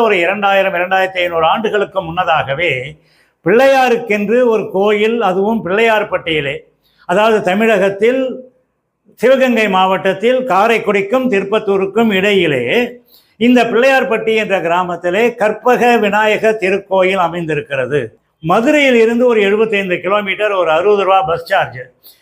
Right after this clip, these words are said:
காரைக்குடியிலிருந்தோ அல்லது திருப்பத்தூரிலிருந்தோ ஒரு பதினாறு, பதினெட்டு கிலோமீட்டர், அவ்வளவுதான், பதினஞ்சு ரூபா பஸ் சார்ஜ். பக்கத்துல குன்றக்குடி முருகன் கோயில்லேருந்து ஒரு மூணு கிலோமீட்டர், ஏழு ரூபா பஸ் சார்ஜ்.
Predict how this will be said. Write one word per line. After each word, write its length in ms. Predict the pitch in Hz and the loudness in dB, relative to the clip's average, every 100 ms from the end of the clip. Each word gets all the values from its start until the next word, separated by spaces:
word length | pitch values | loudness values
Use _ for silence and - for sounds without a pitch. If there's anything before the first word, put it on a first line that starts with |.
| _ | _
காரைக்குடியிலிருந்தோ 840 | 208 233 269 208 226 220 214 208 240 | 0 2 2 0 0 0 0 0 0
அல்லது 220 | 220 208 | 0 0
திருப்பத்தூரிலிருந்தோ 920 | 180 202 208 214 196 190 180 180 180 | -2 -6 -6 -6 -6 -6 -6 -6 -4
ஒரு 160 | 214 185 | 0 0
பதினாறு, 420 | 170 170 196 185 180 | 0 0 2 0 0
பதினெட்டு 400 | 165 165 165 147 | -2 -2 -4 -8
கிலோமீட்டர், 500 | 127 170 208 190 185 | -6 -2 -2 -2 -2
அவ்வளவுதான், 440 | 151 165 160 170 190 - | 0 0 0 0 -2 -2
பதினஞ்சு 340 | 160 208 208 | 0 0 0
ரூபா 180 | 190 175 | 0 0
பஸ் 240 | 165 147 - | 0 -4 -4
சார்ஜ். 300 | 156 123 113 117 _ _ _ _ - | -4 -4 -10 -20 _ _ _ _ -6
பக்கத்துல 440 | 190 190 277 262 233 | -4 0 2 2 2
குன்றக்குடி 480 | 240 226 269 254 226 | 0 0 2 2 0
முருகன் 400 | 196 214 240 226 | 0 0 0 0
கோயில்லேருந்து 580 | 214 202 190 196 196 220 | 0 0 0 -2 -2 0
ஒரு 200 | 220 202 | 0 0
மூணு 280 | - 220 240 226 | -2 0 0 2
கிலோமீட்டர், 560 | 202 220 196 196 220 175 | 0 0 0 0 2 2
ஏழு 240 | 202 233 | 2 2
ரூபா 220 | 208 190 | 2 0
பஸ் 260 | 160 151 147 | 0 -4 -6
சார்ஜ். 300 | 160 131 113 | -4 -4 -8